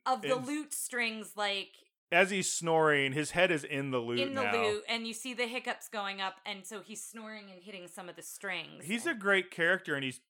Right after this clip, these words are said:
Speaker 2: purely
Speaker 1: Barely.
Speaker 2: animation.
Speaker 1: He's
Speaker 2: There's
Speaker 1: like
Speaker 2: no,
Speaker 1: Bill.
Speaker 2: he's got no lines.
Speaker 1: Yeah.
Speaker 2: Well, Bill had
Speaker 1: Bill
Speaker 2: lines,
Speaker 1: had
Speaker 2: like,
Speaker 1: lines, that's right.
Speaker 2: yeah.
Speaker 1: Bill the Lizard from
Speaker 2: The
Speaker 1: Alice in
Speaker 2: minstrel is a,
Speaker 1: Wonderland.
Speaker 2: is a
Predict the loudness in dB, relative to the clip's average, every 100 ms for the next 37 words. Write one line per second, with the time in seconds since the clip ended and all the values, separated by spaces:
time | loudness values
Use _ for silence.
0 | _ _ -14 -12 -8 0 2 4 4 4
1 | 4 4 4 0 -2 0 2 2 0 2
2 | 4 4 2 -2 0 0 0 -2 0 2
3 | 2 2 0 -4 0 2 4 2 8 8
4 | 10 6 4 6 8 10 8 6 2 0
5 | -8 -10 -8 -6 4 6 6 4 -2 -6
6 | -8 -8 -12 -14 -14 -10 -2 0 2 0
7 | 2 2 4 4 2 0 0 2 2 0
8 | -6